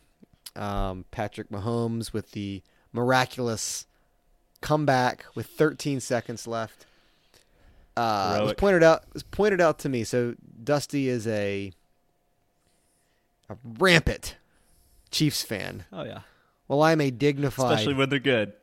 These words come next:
Speaker 1: I'm a dignified Dallas Cowboys fan.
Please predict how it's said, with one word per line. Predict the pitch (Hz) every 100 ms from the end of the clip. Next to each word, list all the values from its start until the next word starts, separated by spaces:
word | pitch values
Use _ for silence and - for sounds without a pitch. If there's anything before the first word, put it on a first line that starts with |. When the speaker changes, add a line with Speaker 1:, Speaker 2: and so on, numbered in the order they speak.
| _ _ _ _ -
Speaker 1:
I'm | 160
a | 139
dignified | 117 147 139 - 127 110 95 - 110
Dallas | 131 120 107
Cowboys | - 110 87 92 98
fan. | - 92 -